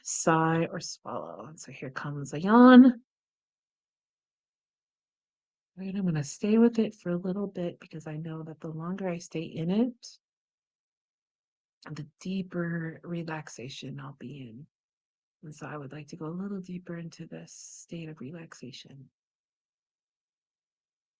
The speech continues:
Noticing any tension, like I notice there's tension in the back of my head and in my shoulders. And so I'm just gonna stay with that.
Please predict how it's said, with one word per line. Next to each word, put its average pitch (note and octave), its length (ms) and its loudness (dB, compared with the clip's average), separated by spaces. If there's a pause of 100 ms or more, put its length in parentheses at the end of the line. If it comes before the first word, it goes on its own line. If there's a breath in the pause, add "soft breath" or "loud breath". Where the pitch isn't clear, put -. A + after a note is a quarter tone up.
(880)
Noticing G3 600 2
any F3 240 2
tension, D3+ 500 -10
like C#3 240 -14
I D#3 60 -8
notice D#3 340 -6
there's C#3 160 -14
tension D3+ 400 -12
in D3+ 100 -8
the D3+ 80 -8
back D3+ 280 -12
of F3 60 -12
my D#3 100 -14
head D3 580 -10
and A#2+ 160 -8
in A#2 100 -8
my C3 380 -8
shoulders. D3 720 -4
And D#3 120 -14
so - 140 -10
I'm D3+ 140 -6
just E3+ 240 -12
gonna F#3 260 -4
stay D#3 300 -6
with D3+ 220 -6
that. B2+ 320 -14